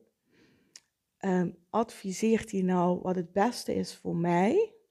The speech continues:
Of adviseert hij nou wat het beste is voor de bank?" En die twee, ehm, adviezen, wat is het beste voor mij of wat is het beste voor de bank,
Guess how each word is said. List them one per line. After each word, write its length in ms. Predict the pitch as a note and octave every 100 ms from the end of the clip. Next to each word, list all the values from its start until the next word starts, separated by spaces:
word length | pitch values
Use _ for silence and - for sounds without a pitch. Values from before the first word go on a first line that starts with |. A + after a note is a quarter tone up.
| _ _ _ _ _
Of 220 | - G#3+ -
adviseert 720 | D#4+ - - B3+ C#4 C4+ -
hij 80 | A3+
nou 280 | A3+ A3+ - -
wat 140 | G#3
het 180 | G3 F3
beste 340 | G#3 A#3 -
is 180 | G3+ G3
voor 180 | - G3
de 60 | F3+
bank?" 640 | E3+ G3+ F3+ F3 F#3 _ _ _ _ _ _ _ _ _ _ -
En 180 | G3+
die 180 | G3 G3
twee, 720 | - G#3+ A#3+ B3+ F#3+ F#3+ _ _ _ _ _
ehm, 520 | - F#3 F3 F3+ F3 - _
adviezen, 720 | - F3+ - - A#3 B3+ F#4+ A4+ - _ _ _ -
wat 200 | F#3 F#3
is 100 | F3+
het 160 | F3
beste 340 | F#3+ G3+ - G3
voor 140 | F#3+
mij 240 | F#3 F#3
of 140 | F#3 -
wat 100 | F#3+
is 100 | F3+
het 220 | F3 -
beste 380 | F3+ A3 - F#3
voor 100 | F#3
de 80 | E3+
bank, 480 | F3 F#3 C#4+ F#4+